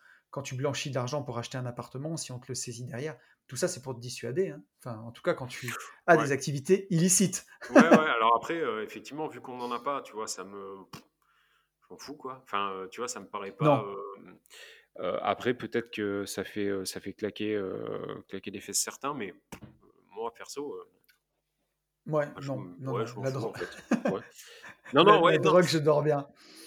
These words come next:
Speaker 2: <laughs> Non, non, mais vraiment, euh, je... et c'est peut-être aussi pour ça, tu vois, que moi, je vois pas, euh, je vois pas au-, je comprends pas trop le, le, l'intérêt.
Speaker 1: Ouais.
Speaker 2: Euh, mais parce que, parce
Speaker 1: Alors
Speaker 2: qu'on n'est
Speaker 1: après,
Speaker 2: pas, on n'est pas dans le game, quoi, c'est tout.
Speaker 1: la deuxième recommandation de Tracfin,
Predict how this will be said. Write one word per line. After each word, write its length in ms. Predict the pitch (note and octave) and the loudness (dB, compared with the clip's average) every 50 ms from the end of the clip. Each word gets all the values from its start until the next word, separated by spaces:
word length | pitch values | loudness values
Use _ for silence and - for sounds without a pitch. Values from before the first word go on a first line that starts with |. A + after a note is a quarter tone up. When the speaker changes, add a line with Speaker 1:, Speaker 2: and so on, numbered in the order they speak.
| - - | -14 -4
Speaker 2:
<laughs> 1000 | - D#3 - - - - - - - - - - - _ - A#3+ A#3+ A#3+ G#3+ - | -4 -2 -2 -2 -6 -8 -12 -14 -16 -18 -18 -20 -18 _ -8 -8 -6 -6 -6 -4
Non, 100 | - E3+ | -2 2
non, 100 | G3+ A3+ | 4 4
mais 160 | G3+ D#3+ C3+ B2+ | 4 4 4 2
vraiment, 460 | B2 B2 C#3+ E3 F3+ F#3 F#3+ F#3 - | 2 2 2 2 2 0 -2 -2 0
euh, 320 | B2+ A#2+ A#2+ A#2+ A#2 A#2 | 2 2 4 2 2 0
je... 580 | G#2+ - - B2 A#2+ A#2 A#2 A2+ A2 A#2 A#2+ - - | -2 -6 -8 -8 -10 -10 -10 -12 -12 -14 -14 -8 -6
et 80 | C3 | -4
c'est 160 | A#2 - C#3 | -4 -4 -2
peut-être 180 | B2 - C3 - | -2 -4 -2 -2
aussi 180 | C#3+ - - C#3 | -4 -6 -6 -6
pour 160 | B2 B2 - | -6 -8 -6
ça, 120 | - E3 | -6 -6
tu 80 | - - | -8 -4
vois, 160 | A#2+ C#3 C3+ | -6 -6 -6
que 100 | - - | -6 -12
moi, 180 | G#2 G#2+ A2+ A2 | -8 -6 -6 -6
je 60 | - | -4
vois 140 | G#2+ G#2 F2 | -6 -8 -2
pas, 220 | - A#2 A2 G#2 | 0 0 0 0
euh, 280 | F#2+ F#2 F2+ - G#2 G#2 G2 | -2 -6 -8 -10 -12 -14 -16
je 40 | - | -18
vois 80 | G2+ _ | -14 _
pas 80 | - G2+ | -10 -10
au-, 280 | G2 F#2+ F2+ - _ _ _ _ _ _ _ _ _ _ _ _ _ _ _ | -8 -10 -14 -16 _ _ _ _ _ _ _ _ _ _ _ _ _ _ _
je 160 | - - - | -20 -20 -16
comprends 260 | - A2 A2 - C3+ | -16 -18 -16 -14 -10
pas 80 | - A2 | -10 -10
trop 180 | - - A#2+ | -8 -6 -6
le, 200 | A#2 G#2+ G2 F#2 | -6 -6 -6 -8
le, 180 | F#2 F#2 F2+ F2+ F#2 F#2 | -10 -12 -14 -14 -8 -6
l'intérêt. 400 | G#2 G#2+ - B2 A#2+ D#3 F#3+ - - - - - - - _ _ | -6 -4 -2 -4 -6 -6 -10 -12 -16 -16 -16 -14 -16 -20 _ _
Speaker 1:
Ouais. 360 | C3 C3 C#3 D3 D#3 D#3 C#3+ | 0 2 4 4 4 2 0
Speaker 2:
Euh, 40 | C3+ F3+ F3+ - - - _ _ _ _ _ _ _ _ _ _ _ _ - - | -6 -10 -14 -16 -20 -20 _ _ _ _ _ _ _ _ _ _ _ _ -20 -16
mais 120 | G#2 G2 F#2+ | -14 -14 -10
parce 220 | - - - - | -10 -10 -10 -10
que, 380 | _ A2 G#2+ G#2 G2 F#2 - - | _ -10 -8 -6 -6 -6 -8 -4
parce 0 | |
Speaker 1:
Alors 160 | - D3+ D#3 D3+ | 0 2 4 4
Speaker 2:
qu'on 80 | D#3 | 4
n'est 40 | D#3 | 2
Speaker 1:
après, 260 | D#3 - G#3 A3+ B3+ | 2 4 4 4 4
Speaker 2:
pas, 100 | - G#2 | 4 0
on 120 | G#2 G#2 G#2+ | -4 -4 -4
n'est 120 | G#2+ G#2 | -4 -2
pas 100 | - G#2 | -2 -2
dans 100 | G2+ G#2+ | -2 -2
le 80 | A#2 B2 | -2 -2
game, 220 | D3+ D#3+ C3 G2+ | -4 -4 -4 -6
quoi, 140 | - F#2+ F2 | -10 -12 -14
c'est 140 | - - - | -14 -14 -16
tout. 140 | - C#3+ _ _ _ _ _ _ _ - _ _ _ _ _ - _ _ _ - _ _ | -20 -20 _ _ _ _ _ _ _ -20 _ _ _ _ _ -20 _ _ _ -20 _ _
Speaker 1:
la 160 | - C#3+ D3 C3+ | -6 -6 -4 0
deuxième 340 | C#3+ G#3+ G#3 G#3+ A#3+ G#3+ | 0 0 2 2 0 0
recommandation 640 | E3+ D3 E3+ E3 - D#3 D3 C#3+ C#3+ C#3+ C3 - C#3 | 0 -2 -4 -6 -4 -6 -6 -4 -6 -6 -6 -6 -10
de 100 | C3 B2+ | -12 -12
Tracfin, 560 | - - - C3+ C3 - - F#3 F#3+ G3+ D4 | -14 -12 -12 -12 -12 -10 -8 -8 -8 -8 -10